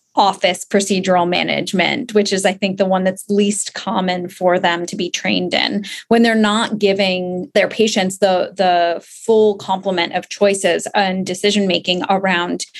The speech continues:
their miscarriage management and their infertility and their recurrent pregnancy loss care,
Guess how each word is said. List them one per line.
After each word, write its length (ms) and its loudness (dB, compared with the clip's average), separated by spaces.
their 120 4
miscarriage 640 2
management 800 -2
and 140 2
their 100 2
infertility 800 2
and 160 -2
their 100 -2
recurrent 460 0
pregnancy 480 -2
loss 320 -2
care, 400 0